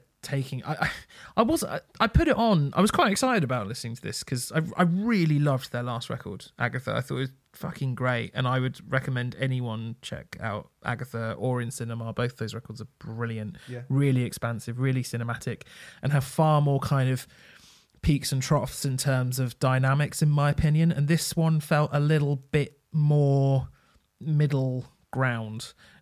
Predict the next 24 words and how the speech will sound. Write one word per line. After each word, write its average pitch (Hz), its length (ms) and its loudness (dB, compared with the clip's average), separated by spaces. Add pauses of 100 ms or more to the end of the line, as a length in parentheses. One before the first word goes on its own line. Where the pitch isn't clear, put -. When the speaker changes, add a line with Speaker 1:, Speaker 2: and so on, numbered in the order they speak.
(200)
Speaker 1:
Not 196 340 6
unenjoyable 151 760 4
at 127 160 -2
all, 127 300 2
and 135 120 -2
I 135 40 0
have 160 180 2
listened 135 320 0
to 135 120 0
it 127 220 -2 (120)
a 117 60 -8
fair 139 340 2
few 135 200 2
times, 139 380 0
and 117 100 -10
certainly 127 640 -2 (500)
it's - 140 -14
a 127 40 -6
lovely 165 240 -6
record 127 280 -4
to - 100 -12
wake 120 180 -4
up 131 180 -4
to. 110 240 -6